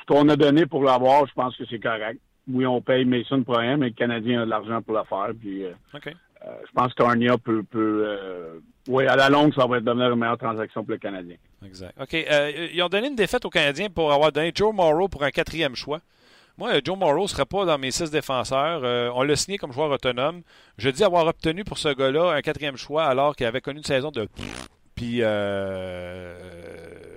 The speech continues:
Speaker 2: c'est bien correct. Moi, je suis content que le Canadien, j'ai mis ça dans la victoire et non pas de défaite, toi.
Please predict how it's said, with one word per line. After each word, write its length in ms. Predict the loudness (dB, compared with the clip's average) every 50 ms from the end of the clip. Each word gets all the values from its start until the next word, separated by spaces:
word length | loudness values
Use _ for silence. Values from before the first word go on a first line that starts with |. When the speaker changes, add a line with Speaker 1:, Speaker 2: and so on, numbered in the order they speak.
| -20 -20 -20 -20 -20 -20 -20 -20
Speaker 2:
c'est 200 | -16 -14 -2 0
bien 120 | 2 2
correct. 400 | 2 2 -2 -2 -2 -4 -8 -10 -12
Moi, 120 | -12 -10
je 60 | -10
suis 60 | -10
content 260 | -8 -10 -6 -6 -6 -4
que 100 | -4 -8
le 40 |
Canadien, 320 | -8 -6 -8 -8 -8 -8 -10
j'ai 140 | -8 -10 -10
mis 80 | -10 -8
ça 140 | -8 -6
dans 80 | -4 -2
la 80 | -4 -4
victoire 400 | -6 -10 -8 -4 -2 -2 -2 -2
et 60 | -4
non 100 | -6 -6
pas 140 | -6 -6 -4
de 40 | -4
défaite, 280 | -6 -6 -6 -8 -12 -10
toi. 160 | -12 -14 -16